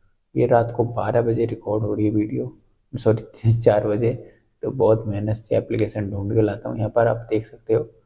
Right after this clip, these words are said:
बाईस जनवरी, ठीक है, तीन बजकर चालीस मिनट पर, ठीक है। अब यहाँ पर आप देखेंगे दूसरा वाला भी, यहाँ पर आप देख लीजिए,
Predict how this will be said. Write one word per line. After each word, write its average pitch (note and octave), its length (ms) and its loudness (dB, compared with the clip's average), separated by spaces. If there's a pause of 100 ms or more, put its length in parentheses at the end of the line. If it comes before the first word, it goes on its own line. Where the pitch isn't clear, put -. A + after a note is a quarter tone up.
(300)
बाईस B2 420 2
जनवरी, A2 400 -2 (960)
ठीक A#2 180 -2
है, A#2 80 0 (1200)
तीन B2 240 2
बजकर A#2 400 2
चालीस A2+ 420 0
मिनट A2+ 200 0
पर, - 180 -4 (320)
ठीक A#2+ 200 -8
है। A#2+ 100 -2 (600)
अब - 200 -6
यहाँ A2 240 -2
पर A#2+ 100 4
आप A2+ 200 2
देखेंगे A2 340 -2
दूसरा G#2+ 380 0
वाला G#2+ 260 2
भी, B2 160 0 (840)
यहाँ A#2 140 2
पर A#2 140 6
आप A2+ 280 2
देख G2+ 200 0
लीजिए, A2+ 400 0